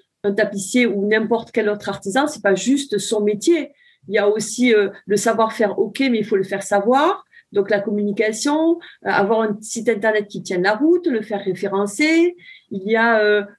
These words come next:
euh, tiens, bah, je fais des photos nulles, donc je vais faire un stage de photo à la Chambre des métiers. Les photos, elles sont s-, mieux,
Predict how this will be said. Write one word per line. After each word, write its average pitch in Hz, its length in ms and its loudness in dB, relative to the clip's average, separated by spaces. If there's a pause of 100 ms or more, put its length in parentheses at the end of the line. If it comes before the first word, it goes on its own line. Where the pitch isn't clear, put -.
(100)
euh, 196 200 0
tiens, 247 280 0
bah, 202 280 4
je 190 140 -4
fais 226 100 -10
des 202 140 -4
photos 226 280 -2
nulles, 233 280 4
donc 185 240 -2
je 190 60 -6
vais 202 60 -4
faire 202 200 -4
un 196 60 -2
stage 196 260 -2
de 175 80 0
photo 285 560 0 (240)
à 185 100 -2
la 180 100 0
Chambre 185 220 -4
des 185 80 2
métiers. 294 480 0 (240)
Les 208 100 0
photos, 240 320 0
elles 220 80 0
sont 220 220 -2
s-, - 340 -10
mieux, 233 400 2